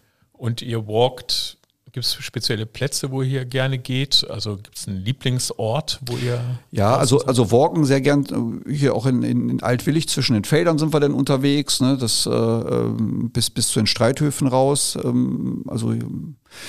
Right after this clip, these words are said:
Speaker 2: Ortskundige kennen das, äh, einfach so durch die, äh, niederrheinische Flachebene, äh, äh, ohne Steigung,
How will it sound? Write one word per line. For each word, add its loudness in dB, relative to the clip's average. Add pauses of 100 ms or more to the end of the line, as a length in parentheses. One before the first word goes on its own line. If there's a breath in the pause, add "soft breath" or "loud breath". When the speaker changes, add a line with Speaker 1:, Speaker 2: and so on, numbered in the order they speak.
(340 loud breath)
Speaker 2:
Ortskundige 2
kennen 4
das, 4
äh, 2 (380)
einfach 2
so 2
durch 0
die, 2
äh, 2
niederrheinische 2
Flachebene, 0
äh, 0
äh, -2
ohne 2
Steigung, 4